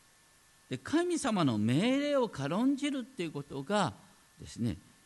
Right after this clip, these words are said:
えー、警告されている。掟を拒むっていうより、私の布告、私の規定、こう生きたらいいよっ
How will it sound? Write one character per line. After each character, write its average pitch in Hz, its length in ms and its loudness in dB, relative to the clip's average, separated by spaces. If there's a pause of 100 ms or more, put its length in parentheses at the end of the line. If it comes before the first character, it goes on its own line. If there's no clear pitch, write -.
(220)
え - 40 -16 (880)
ー、 - 40 -20
警 131 140 0
告 110 240 -10
さ 101 160 -10
れ 95 60 -6
て 87 60 -8
い - 20 -18
る。 - 1400 -14
掟 143 380 -4
を 220 100 0
拒 196 300 -2
む 170 80 0
っ - 40 -6
て - 140 -8
い 139 60 -2
う 127 40 -6
よ 104 60 -8
り、 95 60 -6
私 220 480 -4
の 185 160 -2
布 - 200 -18
告、 208 400 -4 (140)
私 175 460 -8
の 170 260 -4 (960)
規 - 120 -14
定、 151 280 -2 (480)
こ 233 120 0
う 269 40 0
生 240 80 -8
き - 60 -8
た 262 140 0
ら 262 120 4
い 269 140 2
い 269 40 4
よ 285 320 4
っ - 20 -20